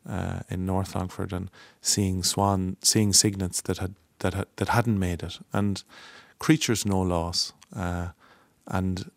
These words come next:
I think we do a discredit to think that we're this lonely ape who can't communicate with anything else. We just don't have the tools to do it. Um, but growing up on a farm, living on a farm, you see that animals will communicate to you,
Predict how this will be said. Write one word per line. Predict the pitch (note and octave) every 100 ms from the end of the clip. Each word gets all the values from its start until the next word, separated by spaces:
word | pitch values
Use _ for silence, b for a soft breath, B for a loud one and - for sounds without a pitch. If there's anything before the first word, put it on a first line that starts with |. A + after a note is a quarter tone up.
| _ -
I | G2
think | - A2+
we | G#2
do | G#2+ G2
a |
discredit | F#2 - - A2 G2+ F2+ - - b b b
to | -
think | F#2+ G#2 F#2
that | F#2+ F#2
we're | F#2+
this | F#2 -
lonely | F#2+ F#2+ F#2+ F2+ -
ape | F#2 F2 -
who | F#2
can't | - F#2 -
communicate | - F#2+ F#2 - F#2 F2
with | -
anything | F2+ F2+ - F#2+
else. | F2+ F2 - - B B B
We | G2+
just | F#2+ F#2 -
don't | F#2+ F#2 - - -
have | F#2+ F2+ - _ -
the | -
tools | - G2 F2 F2 - - -
to | G2
do | F#2+ E2
it. | E2+ - _ -
Um, | F2+ F2 F2+ F#2 B B B B
but | - G2+
growing | A#2+ A#2 A2
up | G#2+ F#2+
on |
a | F2+
farm, | - G#2 G2 F#2+
living | G2 G2 F#2+
on | F2+
a |
farm, | F2 F2+ F2+ F2 F2
you | F2+
see | - G2+ F#2+
that | - -
animals | F#2 F2+ F2+ F2+ -
will | F2+
communicate | - G2 F#2 F2+ F#2 F2
to | - F#2
you, | F2+ E2+ F2+